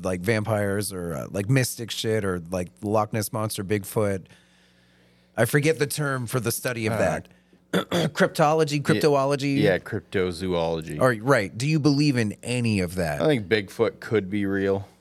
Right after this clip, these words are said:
Speaker 1: Bi-, oh, yeah. Like, but, well, hold on. Like, used to be real and is now extinct or
Speaker 2: Possibly,
Speaker 1: is still out there?
Speaker 2: possibly that or maybe, like, small pockets.
Speaker 1: Right.
Speaker 2: Like, uh, you know,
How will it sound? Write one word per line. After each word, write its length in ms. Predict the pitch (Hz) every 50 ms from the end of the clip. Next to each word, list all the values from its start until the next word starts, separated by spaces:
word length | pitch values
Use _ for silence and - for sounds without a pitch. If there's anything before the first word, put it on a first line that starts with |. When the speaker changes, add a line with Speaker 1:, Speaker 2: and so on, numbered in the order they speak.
| _ _ _ _ _ _ _ _ _ _ _ _ _ _ _ _ _ _ -
Speaker 1:
Bi-, 120 | 196 185 -
oh, 160 | 143 143 117
yeah. 340 | 123 127 151 143 92 87 95 92 - - -
Like, 280 | 131 151 139 120 123 107
but, 140 | 160 131
well, 140 | 117 127 131
hold 160 | 135 139 127
on. 140 | 120 101 90 85
Like, 160 | 85 87 - _ _ _ -
used 520 | 101 107 113 127 147 143 147 - - -
to 80 | 143 131
be 180 | 143 139 135
real 400 | 131 139 139 139 139 139 143 147 147 - - -
and 180 | - 113 113 110
is 160 | 110 110 107
now 180 | 123 117 113 104
extinct 560 | 98 92 - - - 123 117 120 123 123 -
or 40 | -
Speaker 2:
Possibly, 840 | 151 143 123 120 113 104 104 104 131 110 107 113 120 120 117 117
Speaker 1:
is 60 | 113
still 160 | 110 113 104 104
out 180 | 98 101 104 -
there? 280 | 104 98 92 92 95
Speaker 2:
possibly 480 | 98 127 113 113 - - 110 110 107 101
that 300 | 92 98 95 95 98 98
or 80 | 95 92
maybe, 300 | 95 92 92 90 90 90
like, 220 | 87 87 87 85
small 400 | - - - - 92 80 85 82
pockets. 800 | - - 82 80 82 80 - 85 85 82 80 - - - - - _ _ _ -
Speaker 1:
Right. 380 | 101 98 90 82 78 80 82 - - - _ _ -
Speaker 2:
Like, 360 | - - 71 64 - - - - - - - -
uh, 40 | - 60
you 200 | 52 65 80 78
know, 240 | 76 73 76 82